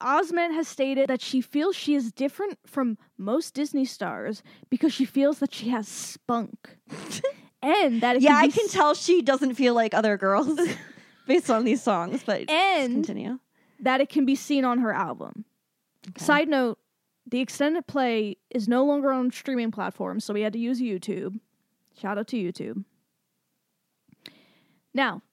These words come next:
Speaker 1: to the genre of this album, it's mainly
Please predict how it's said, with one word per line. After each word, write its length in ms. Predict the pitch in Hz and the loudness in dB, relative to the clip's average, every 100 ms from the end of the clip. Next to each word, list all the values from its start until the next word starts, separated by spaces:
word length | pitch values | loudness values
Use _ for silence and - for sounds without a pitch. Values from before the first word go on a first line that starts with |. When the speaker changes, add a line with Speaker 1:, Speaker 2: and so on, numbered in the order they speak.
| _ _ | _ _
Speaker 1:
to 440 | - 302 285 277 - | -6 0 0 0 -6
the 200 | 226 247 277 | -6 -2 0
genre 560 | 233 269 311 320 349 | 2 2 2 0 0
of 120 | 294 | 0
this 180 | 254 277 | 0 0
album, 540 | - 240 208 - - 208 | 0 -2 -2 -4 -6 -6
it's 180 | - - | -6 -2
mainly 600 | 277 311 339 349 320 320 | 2 2 2 0 0 -2